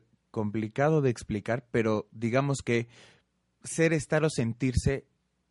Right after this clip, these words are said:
en inglés se dice igual.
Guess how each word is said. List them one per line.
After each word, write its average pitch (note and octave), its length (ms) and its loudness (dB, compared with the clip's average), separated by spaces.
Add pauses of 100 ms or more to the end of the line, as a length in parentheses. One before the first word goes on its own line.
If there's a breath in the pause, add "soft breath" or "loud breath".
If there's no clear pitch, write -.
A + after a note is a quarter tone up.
(120)
en A#2+ 160 0
inglés A#2+ 380 2
se A#2+ 100 0
dice A#2+ 420 0 (1120)
igual. D#3+ 580 8